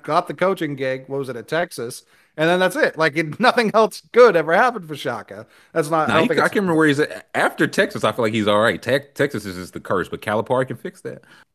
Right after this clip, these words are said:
Speaker 2: Um,
Speaker 1: So, I don't know. I don't, I, like, would, are we a thousand percent sure he's better than, like, D'Amico Ryans, for example?
Speaker 2: Well, again, it's,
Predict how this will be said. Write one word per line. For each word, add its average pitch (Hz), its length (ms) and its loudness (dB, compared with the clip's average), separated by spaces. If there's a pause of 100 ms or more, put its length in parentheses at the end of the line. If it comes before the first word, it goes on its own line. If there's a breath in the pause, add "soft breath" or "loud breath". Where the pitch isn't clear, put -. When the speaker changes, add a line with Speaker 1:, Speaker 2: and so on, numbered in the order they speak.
Speaker 2:
Um, 104 460 -10 (760)
Speaker 1:
So, 120 200 -8
I 165 120 0
don't 165 100 0
know. 139 180 0
I 113 200 -6
don't, 143 380 -6 (300)
I, 147 220 -2
like, 139 200 -4
would, 143 260 -2 (360)
are 147 80 -2
we 151 520 0 (320)
a 143 80 -8
thousand 180 520 2
percent 160 360 -4
sure 143 460 -2
he's 120 240 -10
better 127 280 -4
than, 117 140 -4
like, 117 260 -12
D'Amico 123 360 -8
Ryans, 104 500 -10
for 98 220 -16
example? 95 580 -20 (1700)
Speaker 2:
Well, 120 160 4
again, 147 240 2
it's, - 260 -2